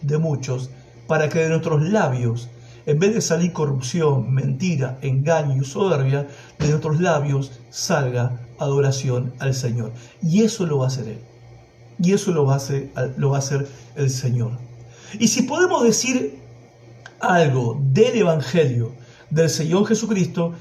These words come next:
es justamente esta promesa. El Evangelio del Señor Jesucristo,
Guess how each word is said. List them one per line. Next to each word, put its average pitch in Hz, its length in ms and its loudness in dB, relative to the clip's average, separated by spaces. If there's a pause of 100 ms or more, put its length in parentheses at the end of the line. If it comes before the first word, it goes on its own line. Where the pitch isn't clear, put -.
(140)
es 185 120 2
justamente - 800 0
esta 143 320 -2
promesa. 117 540 -8 (920)
El 160 100 0
Evangelio 208 520 4
del 185 100 4
Señor 185 280 0
Jesucristo, 147 720 -2